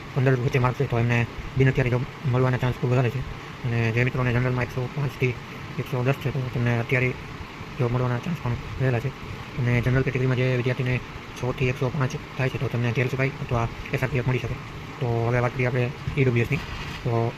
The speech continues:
ઈ ડબલ્યુ એસમાં જે વિદ્યાર્થીને એકસો આઠથી એકસો બાર વચ્ચે છે તો તેમને બિન અત્યારે મળવાના ચાન્સ રહેલા છે. અને ઈ ડબલ્યુ એસમાં જે વિદ્યાર્થીને એકસો ત્રણથી એકસો આઠ વચ્ચે માર્ક હોય તો તેમને અત્યારે મળી શકે છે. અને જે વિદ્યાર્થીને ઈ ડબલ્યુ એસમાં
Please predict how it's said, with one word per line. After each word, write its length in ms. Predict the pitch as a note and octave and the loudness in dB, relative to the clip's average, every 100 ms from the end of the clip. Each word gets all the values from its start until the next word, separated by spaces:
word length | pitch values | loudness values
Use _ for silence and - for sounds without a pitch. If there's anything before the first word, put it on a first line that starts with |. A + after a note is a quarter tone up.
| - | 0
ઈ 60 | C3 | 4
ડબલ્યુ 200 | C3 C3 | 6 4
એસમાં 280 | C3 C3 B2 - - - - - | 4 2 0 -2 -8 -10 -8 0
જે 280 | B2 B2 | 2 4
વિદ્યાર્થીને 320 | A#2+ B2 B2+ A#2+ | 4 2 2 0
એકસો 160 | - | 0
આઠથી 380 | B2 C3+ - A#2 - - - - | 0 0 0 -4 -4 -12 -14 -8
એકસો 240 | D3 B2+ A#2+ | -2 0 4
બાર 160 | A#2+ | 4
વચ્ચે 160 | B2 D3 | 2 2
છે 280 | C3 - C3 | 0 2 2
તો 100 | C#3 | 0
તેમને 300 | B2+ A#2+ A#2+ | 0 2 4
બિન 140 | A#2+ | 2
અત્યારે 280 | B2 B2 A#2+ - B2 | 2 2 0 0 0
મળવાના 200 | B2 A#2+ | 2 2
ચાન્સ 200 | A#2+ A#2 | 0 0
રહેલા 180 | B2+ B2+ | 0 0
છે. 120 | A2+ B2+ - - - - | 0 -4 -8 -14 -14 -6
અને 340 | C#3+ A#2 A#2 A#2+ - | -2 2 2 0 2
ઈ 80 | B2+ | 2
ડબલ્યુ 200 | B2+ B2 | 4 2
એસમાં 280 | - A#2+ A#2 - - - C3 | 2 2 0 -4 -14 -6 2
જે 120 | A#2+ | 4
વિદ્યાર્થીને 320 | B2 G2+ B2 | 4 2 0
એકસો 280 | A#2+ B2+ B2 - | 0 0 0 -2
ત્રણથી 340 | - B2+ C3 C3 - - - | 0 0 0 -2 -4 -12 -8
એકસો 160 | A#2 - | -6 -2
આઠ 180 | B2+ C3+ - - - | 0 -2 -8 -10 -4
વચ્ચે 180 | B2 C3+ | -2 0
માર્ક 160 | B2 | 2
હોય 80 | C3+ | 2
તો 80 | C#3+ | 0
તેમને 260 | B2 A#2+ A#2 - - - | 0 0 0 -4 -8 -4
અત્યારે 320 | - C3 B2+ - - | 0 2 2 -2 -2
મળી 120 | C3 | 0
શકે 180 | C3 - | 0 -2
છે. 100 | - B2+ - - - - | -4 -4 -6 -10 -10 -2
અને 320 | B2 A#2 A#2 A2 - - | 2 2 2 0 -4 0
જે 80 | C3 | 2
વિદ્યાર્થીને 380 | B2+ B2 C3 B2+ | 4 2 2 0
ઈ 20 | |
ડબલ્યુ 180 | B2+ C3 | 2 2
એસમાં 180 | B2+ | 2